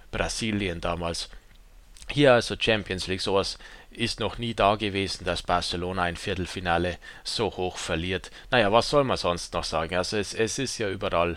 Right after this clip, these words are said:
diese, dieses Spiel, äh, besprochen worden. Deswegen möchte ich, äh, dazu gar nicht so viel mehr sagen, außer dass der Gewinner der Partie Manchester City und Olympique Lyon,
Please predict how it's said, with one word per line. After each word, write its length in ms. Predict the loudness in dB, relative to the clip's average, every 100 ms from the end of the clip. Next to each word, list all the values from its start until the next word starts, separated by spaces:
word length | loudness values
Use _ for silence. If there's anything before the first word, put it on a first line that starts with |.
| -6
diese, 200 | -8 -8
dieses 300 | -6 -6 -4
Spiel, 360 | -4 -4 -2 -2
äh, 100 | -2
besprochen 560 | -6 -2 -2 -2 0
worden. 300 | 0 0 -2 -12 -18 -18 -4
Deswegen 560 | -2 0 -2 -2 -4 -10 -14 -10
möchte 720 | -4 -4 -4 -6 -2 0 -2
ich, 460 | -6 -8 -8 -10 -10
äh, 80 | -4
dazu 420 | 2 2 0 -6
gar 220 | -2 0 0
nicht 460 | -4 -8 -14 -16 -18 -20 -12
so 260 | -2 0 0
viel 240 | 0 -2
mehr 200 | 2 2
sagen, 440 | 4 6 6 4
außer 340 | 0 0 -2 -2
dass 280 | -2 -2 -2
der 240 | -2 -2 -2
Gewinner 440 | -2 0 0 0
der 140 | 0 0
Partie 380 | 0 -4 -4 0
Manchester 640 | 0 0 0 -2 -2 -4
City 480 | -2 -4 -4 -6 -6
und 220 | -8 -6
Olympique 540 | -4 -4 -4 -8 -4
Lyon, 320 | -2 0 0